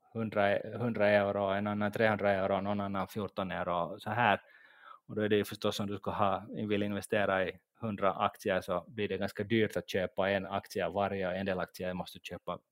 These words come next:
mera av än andra för att få liksom rätt jämvikt på det där. Eh, och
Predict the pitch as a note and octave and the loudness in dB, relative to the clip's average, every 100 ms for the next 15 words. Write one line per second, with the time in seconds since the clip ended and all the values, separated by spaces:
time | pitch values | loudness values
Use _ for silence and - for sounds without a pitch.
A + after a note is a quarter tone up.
0 | _ A#2 A2 G2+ F#2+ F#2+ F2+ F2 - A2+ | _ -4 0 0 0 0 -2 -4 -6 -6
1 | G#2+ G2 - F2 - G#2 F2 F2+ - F2 | -2 -2 -2 -4 -2 -2 -2 -4 -6 -8
2 | - _ _ - - - - - G#2+ - | -8 _ _ -20 -20 -20 -14 -2 -2 0
3 | G#2+ A2 G2 F#2+ - G2 F#2 F2+ E2+ - | 0 0 -2 -8 -6 -6 -4 -4 -4 -6
4 | _ G2 F#2+ F#2+ - - G#2 - | _ -4 -2 -4 -6 -6 -4 -4